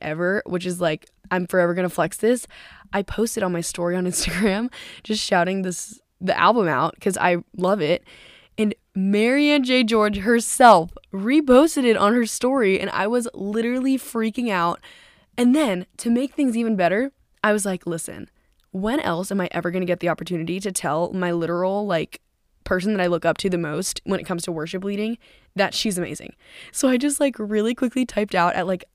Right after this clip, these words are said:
literally eleven P M, maybe midnight. I was just like, "Hey, like, you are amazing, and, like, like, not only you were amazing, but, like, your worship just brings me to the feet of Jesus, and it's so anointed." And I just, like, blurbed, basically. I don't even know what I said.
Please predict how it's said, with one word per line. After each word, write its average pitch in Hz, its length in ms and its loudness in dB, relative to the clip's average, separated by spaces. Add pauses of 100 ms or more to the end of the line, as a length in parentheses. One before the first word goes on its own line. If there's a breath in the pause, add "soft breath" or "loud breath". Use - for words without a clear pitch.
(140)
literally 214 440 0
eleven 175 380 0
P 170 160 0
M, 160 160 -2
maybe 190 260 2
midnight. 160 480 -4 (460 loud breath)
I - 20 -4
was 196 120 -6
just 214 160 -12
like, 214 140 -12
"Hey, 302 340 -4
like, 247 200 -4
you 277 180 0
are 269 100 0
amazing, 262 480 0
and, 240 100 -2
like, 240 240 -6 (640)
like, 247 180 0
not 269 180 4
only 262 160 4
you 254 140 2
were 247 80 4
amazing, 233 260 4
but, 226 120 -2
like, 214 100 -2
your 233 100 0
worship 226 380 0
just 220 160 -4
brings 226 180 0
me 220 60 2
to 226 60 2
the 202 100 -4
feet 196 140 -4
of 202 80 -4
Jesus, 269 480 0 (260 loud breath)
and 202 100 -6
it's 196 80 -8
so 277 200 2
anointed." 247 360 2
And 208 140 2
I 214 60 6
just, 247 160 -2
like, 240 160 2
blurbed, 180 760 2
basically. 180 540 -4
I - 80 -2
don't 180 100 -4
even 175 140 -4
know 160 80 -4
what 160 80 -4
I 160 60 -2
said. - 340 -4